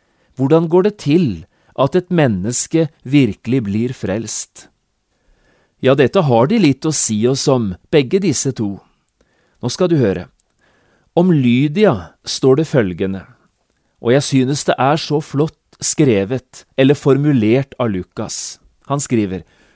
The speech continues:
«Hun hørte på, og Herren åpnet hennes hjerte, så hun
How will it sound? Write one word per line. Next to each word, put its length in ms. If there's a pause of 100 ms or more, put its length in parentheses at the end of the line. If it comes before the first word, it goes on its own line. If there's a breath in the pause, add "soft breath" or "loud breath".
(140)
«Hun 320
hørte 480
på, 260 (640)
og 200
Herren 540 (100)
åpnet 640
hennes 320
hjerte, 540 (380)
så 280
hun 180